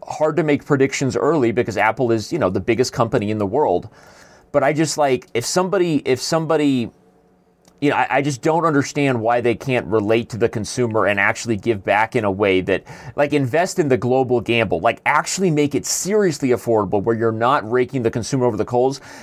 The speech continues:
and see if the, the investment in the culture of future generations being more used to Apple products pays off in a real way. Like, that's what I was thinking, not in a way that you're just trying to monetize a new market. Because when you, d-, I can say dealing with Chess Kid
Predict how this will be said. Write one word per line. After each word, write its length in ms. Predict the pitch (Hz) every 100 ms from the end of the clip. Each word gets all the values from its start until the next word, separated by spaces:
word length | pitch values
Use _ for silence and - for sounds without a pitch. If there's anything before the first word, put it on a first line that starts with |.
| 143
and 140 | 127
see 220 | - 156
if 100 | 151
the, 180 | - 131
the 180 | 113 123
investment 680 | 110 95 131 151 143 117 104
in 140 | 113
the 100 | 107
culture 640 | - 135 135 - 123 110 92
of 300 | 107 98 -
future 280 | 147 135
generations 640 | 117 120 107 120 131 123 95
being 220 | 120 110
more 180 | 110 120
used 240 | 117 113
to 80 | -
Apple 260 | - - 113
products 340 | 123 107 101
pays 380 | - 147 135 123
off 340 | 135 123 - - - - -
in 120 | 135
a 80 | 131
real 200 | 131 131
way. 180 | 170 127
Like, 180 | 113 110
that's 220 | 131 143
what 100 | 127
I 60 |
was 120 | 113 110
thinking, 280 | 165 123
not 160 | 110 139
in 80 | 139
a 60 |
way 180 | 123 127
that 100 | 120
you're 320 | 87 113 120
just 340 | 101 101 127 -
trying 280 | 131 123 110
to 60 |
monetize 880 | 101 104 120 110 104 90 90 90 - - - - -
a 80 |
new 200 | 117 123
market. 460 | 107 117 175 78 -
Because 340 | 107 123 104
when 100 | 123
you, 80 | 123
d-, 140 | 104 -
I 160 | 127
can 140 | 170 139
say 180 | 131 120 82 - 82 95
dealing 260 | 127 127 117
with 140 | 101
Chess 260 | - 139 -
Kid 400 | 113 73 71